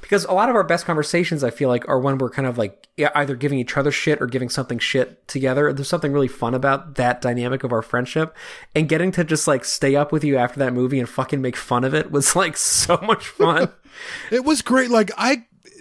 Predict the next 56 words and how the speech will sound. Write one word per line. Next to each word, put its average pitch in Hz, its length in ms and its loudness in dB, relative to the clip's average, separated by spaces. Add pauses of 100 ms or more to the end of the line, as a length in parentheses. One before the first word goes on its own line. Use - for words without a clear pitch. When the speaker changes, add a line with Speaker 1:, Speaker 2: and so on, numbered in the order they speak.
(120)
Speaker 2:
to 208 200 2
see 370 260 6
a 302 60 2
movie 214 260 6
with 190 220 4
you 185 280 4
in 170 120 2
the 147 100 4
theater, 175 380 4
because 160 320 -2
you 233 160 2
and 214 80 2
I 175 200 0
are 147 260 -4
s-, - 340 -14 (400)
s-, - 100 -16
the 175 120 -2
same, 156 420 0
uh, 139 40 -2
Dan's 160 360 2
the 139 80 0
same 131 240 0
way 123 120 0
too, 135 320 0 (460)
where 151 320 0 (260)
a 160 80 0
theater 240 380 4
experience 180 580 0
is 156 140 0
a, 143 180 -2 (240)
is 143 180 -2
like 143 120 0
going 147 220 2
to 131 80 -2
church. - 520 -4 (300)
It's 131 160 -4
very 143 280 2
reverential. 135 600 0
It's 117 120 -12
very 135 600 -6 (160)
sacred. 147 640 -2
To 185 120 0
me, 185 280 4
it 143 100 -2
is. 160 240 2
Like, 143 240 -4 (180)
that's 190 180 -2
why 214 140 4
I 190 60 4
can 185 80 4
go 180 140 4
to 180 80 4
a 165 40 4
movie 170 240 4
by 147 160 0
myself, 139 480 0